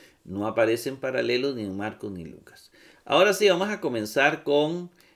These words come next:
el análisis gramatical. De, que es el que aparece aquí, eh, este de es pospositivo más,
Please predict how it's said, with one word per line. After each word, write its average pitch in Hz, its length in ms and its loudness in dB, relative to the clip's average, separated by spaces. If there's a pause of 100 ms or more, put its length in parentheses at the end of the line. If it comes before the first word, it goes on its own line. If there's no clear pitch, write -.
(120)
el 131 600 2
análisis 107 680 -4
gramatical. - 640 -16 (480)
De, 143 720 4 (340)
que 101 380 -2
es - 260 -10
el 107 220 -4
que 131 80 -4
aparece 120 400 -2
aquí, 120 340 -10 (560)
eh, 110 480 2
este 139 380 0
de 156 480 4 (1120)
es 117 240 0
pospositivo 151 1000 -2
más, 120 1080 0